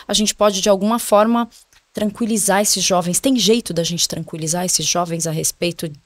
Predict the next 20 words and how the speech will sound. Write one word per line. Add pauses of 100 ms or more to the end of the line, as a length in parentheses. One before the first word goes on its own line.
(340)
de
tudo
que
a
gente
tá
vendo,
de
bombardeio
de
rede
social? (500)
Dá
uma
certa
angústia
de
olhar
esses
dados.